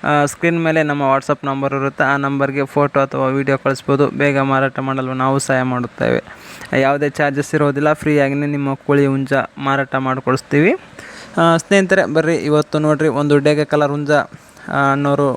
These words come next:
ಮಾರಾಟ ಮಾಡಕತ್ತಾರ. ಆ, ಕ್ವಾಲಿಟಿ ಅಂತೂ ಸೂಪರ್ ಆಗೈತಿ. ಇನ್ನು ಇದರ ಹೈಟ್ ವಿಷಯ ಬಂದರೆ ಸುಮಾರು ಇಪ್ಪತ್ತ್ಮೂರು, ಇಪ್ಪತ್ನಾಲ್ಕು ಇರ್ಬೋದು.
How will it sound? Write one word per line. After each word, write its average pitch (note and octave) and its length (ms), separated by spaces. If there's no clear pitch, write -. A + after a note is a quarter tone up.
ಮಾರಾಟ C#3 300
ಮಾಡಕತ್ತಾರ. C#3 580
ಆ, C#3+ 260
ಕ್ವಾಲಿಟಿ D3 400
ಅಂತೂ D3 280
ಸೂಪರ್ C#3 360
ಆಗೈತಿ. C#3 460
ಇನ್ನು D3+ 180
ಇದರ C#3+ 200
ಹೈಟ್ D3 260
ವಿಷಯ D3 240
ಬಂದರೆ C#3+ 420
ಸುಮಾರು D3+ 320
ಇಪ್ಪತ್ತ್ಮೂರು, D3 480
ಇಪ್ಪತ್ನಾಲ್ಕು C#3 640
ಇರ್ಬೋದು. C3+ 480